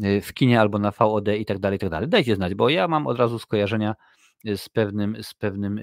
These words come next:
filmem, no, chyba, chyba amerykański, mi się wydaje. No, ale akurat, e, nagroda się, e, należy, jak to mawiają, jak psu Buda. No i, i, i jest. E, no i super, no i, no i w porządeczku.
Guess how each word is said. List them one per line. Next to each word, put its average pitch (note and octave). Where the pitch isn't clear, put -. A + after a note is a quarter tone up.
filmem, G2
no, G#3
chyba, G#2+
chyba A2
amerykański, G#2
mi G2+
się G#2
wydaje. G2
No, A#2
ale C3+
akurat, A#2
e, A2
nagroda G#2
się, G2+
e, G2+
należy, G#2
jak F#2
to -
mawiają, G2
jak F#2+
psu -
Buda. F2
No A2+
i, A2+
i, G2+
i G2
jest. -
E, F#2
no A3+
i G#2+
super, -
no G2+
i, G#2+
no A2
i G2+
w -
porządeczku. G2